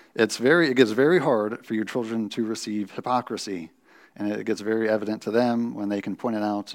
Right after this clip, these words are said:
to you. You know, "Why would I do that when you're not doing that?" And, and, and so first thing is to lead by example. And so, uh, the way Christ le-, leads us, the way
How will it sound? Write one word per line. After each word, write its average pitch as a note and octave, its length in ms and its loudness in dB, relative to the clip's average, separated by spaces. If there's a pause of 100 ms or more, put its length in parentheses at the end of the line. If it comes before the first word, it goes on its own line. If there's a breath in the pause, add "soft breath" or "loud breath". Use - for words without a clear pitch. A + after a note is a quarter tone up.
to - 100 -14
you. B2 460 0 (320 loud breath)
You F2+ 100 -10
know, F#2 60 -10
"Why G#2+ 180 0
would A2 140 -2
I A2+ 100 0
do A2+ 120 0
that G#2+ 300 -2
when G2+ 120 -8
you're A2 120 -4
not A#2 140 -2
doing A2 240 -6
that?" G#2+ 300 -6 (440 loud breath)
And, F#2+ 540 -2
and, F#2 320 -6
and G2+ 100 -8
so G2+ 200 -2
first F3+ 320 2
thing G#2 320 0 (340 loud breath)
is G#2+ 180 -2
to - 120 -8
lead A2+ 180 2
by G#2+ 140 6
example. G2 580 -2 (960)
And A#2+ 160 0
so, G#2+ 340 0 (540 loud breath)
uh, G#2+ 240 4
the A#2 80 0
way B2 220 6
Christ - 680 -4
le-, G2 340 2 (440)
leads G#2 260 -2
us, G2 300 -4
the G#2+ 100 -6
way G2+ 320 0